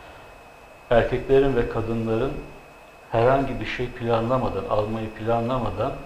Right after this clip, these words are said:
dışarıya çıktıklarında spontan olarak ne aldıklarına bakmışlar. Kadınlar daha çok işte, e, müzik C D'si, kitap alıyorlar. Erkeklerin ise daha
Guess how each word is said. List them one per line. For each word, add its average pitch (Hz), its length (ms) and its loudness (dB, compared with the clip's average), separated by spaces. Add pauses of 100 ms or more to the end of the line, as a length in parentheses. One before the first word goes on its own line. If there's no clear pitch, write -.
(640)
dışarıya 123 460 0
çıktıklarında 107 920 -4 (480)
spontan 127 680 0
olarak 120 320 2
ne 139 140 4
aldıklarına 98 720 2 (200)
bakmışlar. 147 720 -2 (440)
Kadınlar 131 500 2 (120)
daha 131 240 8
çok 131 220 -4 (600)
işte, - 240 -8
e, 107 520 0
müzik 117 280 -6
C - 200 -8
D'si, 98 580 -8 (200)
kitap 110 360 -2 (400)
alıyorlar. 98 560 -2 (320)
Erkeklerin 120 540 0
ise 107 160 -8 (100)
daha 117 140 4